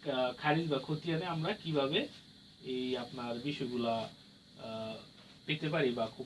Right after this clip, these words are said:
সহজে আমরা এইগুলা, এই দলিল নাম্বারটা আমরা খুঁজে নিতে পারি। তো ভিউয়ার্স, দেখুন আমার হাতে একটা খারিজ খতিয়ান আছে। তো এখন আমি দেখতেছি যে আপনার এটার একটা নামজারি নাম্বার বা কেস নাম্বার এখানে দেওয়া আছে।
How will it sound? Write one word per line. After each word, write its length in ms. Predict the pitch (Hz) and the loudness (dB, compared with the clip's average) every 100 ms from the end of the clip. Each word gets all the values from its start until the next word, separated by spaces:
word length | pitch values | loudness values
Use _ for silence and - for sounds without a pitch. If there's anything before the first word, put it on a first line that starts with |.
| - | -6
সহজে 320 | 160 139 123 120 | -2 0 0 0
আমরা 240 | 123 120 | 0 0
এইগুলা, 480 | 120 123 120 110 110 - - - - - | 0 0 2 2 0 -6 -18 -16 -14 -6
এই 80 | 120 143 | -2 2
দলিল 240 | 156 156 | 4 6
নাম্বারটা 420 | 156 139 - 131 | 6 4 2 2
আমরা 200 | 120 131 | 2 2
খুঁজে 260 | - 139 127 | 0 4 4
নিতে 220 | 127 123 | 4 2
পারি। 180 | 107 95 - - - - - - | 0 -4 -12 -18 -20 -20 -20 -6
তো 80 | 160 | 2
ভিউয়ার্স, 320 | 156 185 208 | 12 12 12
দেখুন 320 | 175 175 180 170 | 12 10 10 10
আমার 220 | 143 143 | 10 12
হাতে 260 | 151 143 | 10 12
একটা 220 | 147 - 147 | 10 10 10
খারিজ 300 | 147 143 - | 12 10 8
খতিয়ান 320 | 123 135 131 | 8 10 10
আছে। 400 | 143 - 127 196 - - - - | 8 8 6 6 0 -12 -14 8
তো 80 | 156 | 12
এখন 180 | 151 160 | 12 12
আমি 180 | 143 147 | 12 12
দেখতেছি 500 | 160 160 127 - 143 | 12 12 10 12 12
যে 100 | 139 | 12
আপনার 240 | 123 127 | 12 12
এটার 240 | 127 139 135 | 12 12 12
একটা 200 | - 131 | 12 12
নামজারি 480 | 127 127 120 110 | 12 12 12 10
নাম্বার 360 | 117 120 117 110 | 10 10 10 10
বা 100 | 107 - | 8 10
কেস 200 | 117 - | 8 8
নাম্বার 340 | 113 110 110 160 | 4 6 6 4
এখানে 280 | 131 123 113 | 4 4 8
দেওয়া 280 | 120 113 | 10 10
আছে। 280 | 110 - 110 | 8 4 -4